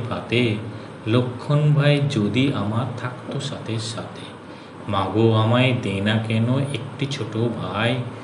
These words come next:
দুইজনেতে মিলে আমরা বনে চলে যাই। আমাকে মা শিখিয়ে দিবি রামযাত্রার গান, মাথায় বেঁধে দিবি চূড়ো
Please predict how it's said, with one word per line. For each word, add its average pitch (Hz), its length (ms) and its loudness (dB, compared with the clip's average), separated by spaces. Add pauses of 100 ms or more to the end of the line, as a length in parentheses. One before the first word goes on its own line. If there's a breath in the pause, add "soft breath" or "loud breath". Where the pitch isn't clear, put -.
(340 loud breath)
দুইজনেতে 147 840 2
মিলে 113 520 4
আমরা 107 280 0
বনে 107 540 -2
চলে 104 480 -2
যাই। 104 280 -4 (680 loud breath)
আমাকে 101 420 0
মা 131 320 4
শিখিয়ে 123 540 0
দিবি 110 460 2
রামযাত্রার 101 880 -2
গান, 110 460 0 (560 loud breath)
মাথায় 101 480 0
বেঁধে 113 400 2 (120)
দিবি 107 320 2 (100)
চূড়ো 117 340 2